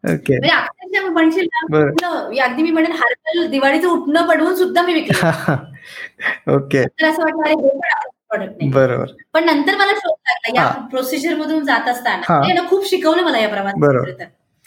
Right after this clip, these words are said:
Speaker 2: खूप सारे एक्सपिरियन्सेस मिळाले.
Speaker 1: हां.
Speaker 2: ज्यावेळेला लोकं म्हणतात ना, "अरे, माझा इथं लॉस झाला
Speaker 1: हां,
Speaker 2: किंवा मी
Speaker 1: हां.
Speaker 2: इथं पडलो."
Speaker 1: हां, हां.
Speaker 2: पण पडलो आणि लॉस झाला म्हणजे अरे, मी म्हणेन की तुम्ही आयुष्यात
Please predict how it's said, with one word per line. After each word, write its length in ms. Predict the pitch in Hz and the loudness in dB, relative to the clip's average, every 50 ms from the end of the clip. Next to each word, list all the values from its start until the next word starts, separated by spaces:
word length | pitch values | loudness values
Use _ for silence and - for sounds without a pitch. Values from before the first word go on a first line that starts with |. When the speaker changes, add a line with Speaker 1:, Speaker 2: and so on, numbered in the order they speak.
| _ _ - | _ _ -4
Speaker 2:
खूप 200 | - 320 330 339 | -2 -2 0 2
सारे 120 | 349 349 | 2 0
एक्सपिरियन्सेस 640 | 339 - _ _ _ - - 320 330 320 349 320 330 | 0 -2 _ _ _ -2 0 2 2 2 0 0 0
मिळाले. 280 | 285 233 208 190 - 156 | 0 0 0 0 2 2
Speaker 1:
हां. 200 | 135 120 - - - - - | 2 2 0 -4 -10 -8 -2
Speaker 2:
ज्यावेळेला 320 | 233 254 269 320 339 302 | 0 2 2 4 4 2
लोकं 140 | 277 285 320 | 2 2 2
म्हणतात 360 | 339 339 311 285 294 294 285 | 2 2 2 0 -2 -4 -4
ना, 80 | 269 233 | -4 -4
"अरे, 360 | 220 - - - - - 262 | -6 -6 -8 -12 -8 -4 0
माझा 200 | 262 254 254 269 | 0 2 2 2
इथं 180 | 269 269 285 269 | 0 0 0 0
लॉस 160 | 262 233 226 | 0 0 0
झाला 300 | 208 214 233 208 196 190 | 0 -2 -2 -2 0 2
Speaker 1:
हां, 160 | 180 160 147 | 2 2 2
Speaker 2:
किंवा 40 | 135 | 2
मी 120 | 135 147 | 2 0
Speaker 1:
हां. 40 | 139 - | 0 -2
Speaker 2:
इथं 80 | 254 | -2
पडलो." 380 | 254 - 247 226 226 226 208 190 | -4 -4 -4 -4 -4 -4 -4 -2
Speaker 1:
हां, 200 | 180 180 170 160 | 0 2 2 2
हां. 220 | 147 139 151 - | 2 2 0 -2
Speaker 2:
पण 120 | 330 330 320 | -2 -4 -2
पडलो 400 | - - - - - 277 330 339 | -2 -4 -6 -6 -6 -6 -2 0
आणि 140 | 349 359 | 0 2
लॉस 200 | 339 330 330 330 | 2 2 2 2
झाला 160 | 339 330 320 330 | 2 0 0 0
म्हणजे 300 | 330 - 320 339 330 311 | 0 -2 -2 -2 0 2
अरे, 100 | 311 320 | 2 2
मी 100 | 339 359 | 2 2
म्हणेन 300 | 339 339 330 320 330 339 | 2 2 4 4 2 2
की 380 | 339 359 370 403 403 392 - _ _ _ _ - | 0 -2 -2 -2 -4 -8 -12 _ _ _ _ -4
तुम्ही 180 | 302 285 320 359 | 0 2 4 4
आयुष्यात 380 | 330 277 302 320 - 359 359 | 4 4 2 2 2 0 -2